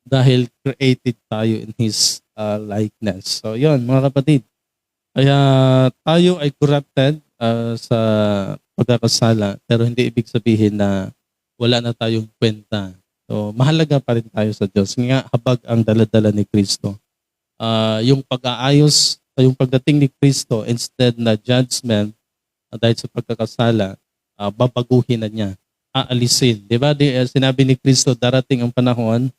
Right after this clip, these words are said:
na aalisin na ang pagtangis, ah, sakripisyo, ah, kamatayan. At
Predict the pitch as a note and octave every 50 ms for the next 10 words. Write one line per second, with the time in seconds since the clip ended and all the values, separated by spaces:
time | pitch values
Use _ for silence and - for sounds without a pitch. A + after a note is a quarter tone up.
0 | _ _ _ _ _ _ _ _ - A2+ A2+ - - C3 A#2 B2+ C3 C3 B2+ -
1 | - C#3 B2+ B2+ B2+ A#2 A2+ A2+ A2+ - - A2 - _ - C3+ C3+ C#3+ D3+ D3+
2 | D#3 D#3+ D#3+ D3+ - - - - - _ _ _ _ _ _ - G#2+ G#2+ G#2+ -
3 | - A#2+ - _ - - - _ - C3+ C3 - - - D#3+ D3+ D3 C#3+ C3+ C3+
4 | _ _ _ _ _ _ _ _ _ - A2 G#2 G#2 G2+ _ - A2+ A2+ A2 -
5 | - A#2 A#2 A#2 A#2 G#2+ G2+ F#2+ F#2 _ _ _ _ _ _ _ _ _ _ _
6 | _ _ _ _ _ _ - A#2 A2+